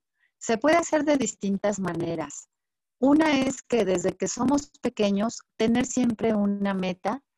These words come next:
y la satisfacción de alcanzar esa meta, de alcanzar ese propósito,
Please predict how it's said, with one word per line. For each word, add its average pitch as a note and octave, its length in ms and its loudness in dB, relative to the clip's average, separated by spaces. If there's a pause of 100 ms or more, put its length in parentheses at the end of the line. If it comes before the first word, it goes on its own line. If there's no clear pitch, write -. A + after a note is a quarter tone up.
(360)
y A3 80 -4
la G#3 180 2
satisfacción A3 1120 -2
de F#3 180 -4
alcanzar F#3+ 640 -2
esa C4+ 280 -2
meta, F#3+ 440 0
de F#3 80 0
alcanzar F3+ 440 -2
ese B3+ 260 -2
propósito, G3+ 840 -4